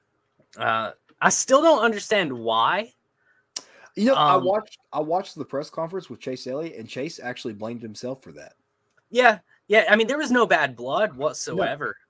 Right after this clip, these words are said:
Speaker 2: No.
Speaker 1: Um, I mean, like, genuinely, in the words of <laughs> you, uh, I say that that is a, uh, it's a racing incident, right?
Speaker 2: Yeah,
Speaker 1: Like, it's just,
Speaker 2: it's
Speaker 1: it's Martinsville. Did I stand up and give Brad the two finger salute? Absolutely. And then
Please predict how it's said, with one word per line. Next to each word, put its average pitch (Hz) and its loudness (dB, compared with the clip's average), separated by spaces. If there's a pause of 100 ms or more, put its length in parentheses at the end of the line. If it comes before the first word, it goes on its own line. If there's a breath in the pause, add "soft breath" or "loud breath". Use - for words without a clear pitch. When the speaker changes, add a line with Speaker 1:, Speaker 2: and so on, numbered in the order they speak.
(120)
Speaker 2:
No. 127 -4
Speaker 1:
Um, 117 -6 (480 soft breath)
I 165 0
mean, 175 -6
like, 196 2
genuinely, 208 -4 (360 soft breath)
in 165 -8
the 165 -2
words 180 -4
of 131 -10
<laughs> 123 -10
you, 160 -8 (280)
uh, 135 -2
I 147 -4
say 160 -4
that 143 -4
that 139 -6
is 131 -10
a, 127 -6
uh, 104 -6 (260)
it's - -16
a 180 -10
racing 185 -8
incident, 98 -18
right? 131 -8 (340)
Speaker 2:
Yeah, 226 -2
Speaker 1:
Like, 196 2
it's 226 2
just, 170 -4
Speaker 2:
it's - -4
Speaker 1:
it's 240 -10
Martinsville. 247 -2 (340 loud breath)
Did 226 8
I 247 10
stand 254 0
up 226 8
and 180 -4
give 180 -4
Brad 185 0
the 170 -6
two 190 -10
finger 190 -10
salute? 180 -8
Absolutely. 151 -4 (380 soft breath)
And 202 4
then 247 2